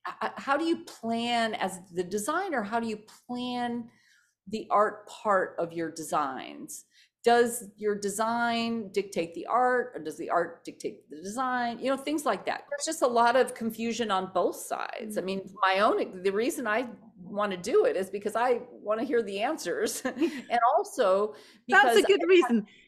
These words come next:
Speaker 2: Can I, that is a good reason for doing these things. Like, if there
Speaker 1: Yeah.
Speaker 2: is something that you're curious about or that you want to figure out, uh,
Speaker 1: Yeah.
Speaker 2: who, who, who knows about this? Who could you get
Speaker 1: Right.
Speaker 2: involved with? Just playing devil's advocate a bit, okay?
Speaker 1: Yeah.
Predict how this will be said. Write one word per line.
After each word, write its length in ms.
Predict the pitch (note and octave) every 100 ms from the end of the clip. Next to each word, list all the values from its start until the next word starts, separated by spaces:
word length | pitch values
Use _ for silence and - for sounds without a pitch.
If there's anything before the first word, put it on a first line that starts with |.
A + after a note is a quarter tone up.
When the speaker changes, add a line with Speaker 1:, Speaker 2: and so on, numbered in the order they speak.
| -
Speaker 2:
Can 120 | F4
I, 120 | F4
that 180 | C#4+ F#4+ C#5+
is 140 | E4+
a 40 | D#4+
good 200 | C4 D#4+
reason 600 | B3 C4+ D4 G#3+ A3 G#3
for 100 | A#3+
doing 320 | G#3+ B3 A#3
these 180 | G#3+ G#3
things. 140 | G#3 F#3
Like, 140 | E3+
if 80 | A#3 G#4+
there 140 | C#4+
Speaker 1:
Yeah. 60 | E4
Speaker 2:
is 80 | -
something 440 | C#4+ B3 A#3+ B3+ A#3
that 120 | G#3
you're 300 | A3 A3+ A#3
curious 640 | - C4+ A#3 A#3 A#3 A3+
about 560 | G#3+ A3+ G#3+ G#3+ G#3 - - _
or 80 | G#3+
that 140 | G#3
you 240 | G#3+ A#3 A#3
want 220 | B3 G#3+
to 100 | A3
figure 320 | - G#3+ G3+
out, 480 | G#3 G#3 G#3 G#3 - - - _ _ -
uh, 80 | -
Speaker 1:
Yeah. 220 | A3+ F#4+ - _ _ -
Speaker 2:
who, 140 | G#3+ E4+ - -
who, 240 | E4+ F4 -
who 140 | D#4+ E4+
knows 280 | D4 E4 G3
about 240 | G3+ -
this? 300 | - - - -
Who 160 | C#4+
could 240 | D4 D4+ C#4
you 100 | C4+
get 120 | D4
Speaker 1:
Right. 100 | G4+
Speaker 2:
involved 400 | G#3+ B3 B3 G#3
with? 180 | G3 F#3+ - - - - _
Just 220 | - G4+ -
playing 240 | A4 G4
devil's 360 | F#4+ C4 C4 B3+
advocate 500 | A#3 - - F#3+ G3
a 40 |
bit, 240 | - C#3+ - - _ _
okay? 300 | - G#3 F#3+
Speaker 1:
Yeah. 120 | G#3